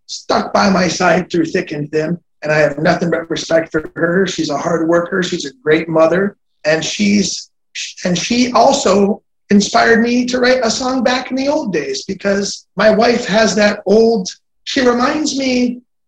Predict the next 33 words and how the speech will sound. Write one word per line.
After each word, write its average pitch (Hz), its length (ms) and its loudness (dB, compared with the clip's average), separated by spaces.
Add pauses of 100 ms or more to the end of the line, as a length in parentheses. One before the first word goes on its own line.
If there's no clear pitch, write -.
(360)
um, 160 460 -2 (300)
she - 160 -10
just 277 260 -2
gives 262 300 -4
me 254 160 0
that, 208 300 0 (160)
like, 190 340 -2 (380)
that's, 196 180 -4
that's 208 200 0
one 233 120 4
thing 233 160 4
I 214 60 6
always 196 200 4
loved 220 180 0
about 175 260 0
my 156 100 -4
wife 156 380 -6
was 151 160 -4
that 160 120 0
she 180 180 -4
has 208 420 -2
that 185 300 -4 (420)
old 208 300 4
school - 680 -4
kindness 190 600 -2
to 170 180 -4
her, 147 160 0
like, 147 400 -4 (300)
like, 151 340 0 (640)
like, 156 360 0 (320)
you 185 120 2
know, 143 320 -4 (1300)
someone's, 240 420 2